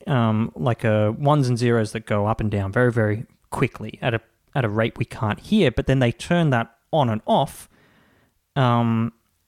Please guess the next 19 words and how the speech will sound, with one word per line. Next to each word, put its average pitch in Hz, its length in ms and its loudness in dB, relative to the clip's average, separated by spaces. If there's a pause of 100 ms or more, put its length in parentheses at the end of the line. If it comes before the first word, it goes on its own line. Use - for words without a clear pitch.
(180)
at 139 120 2
a - 20 2
rate 123 220 0
we 131 60 -4
can 247 300 0
hear. 113 300 0
So 127 240 2
it, - 160 -4
so 143 160 0
it's 151 120 0
gonna 131 180 2
turn 131 380 2
these 107 200 0
squiggly 123 500 2
up - 140 -4
ones 120 260 0
and 101 120 -4
zeros 131 420 0
one, 120 220 0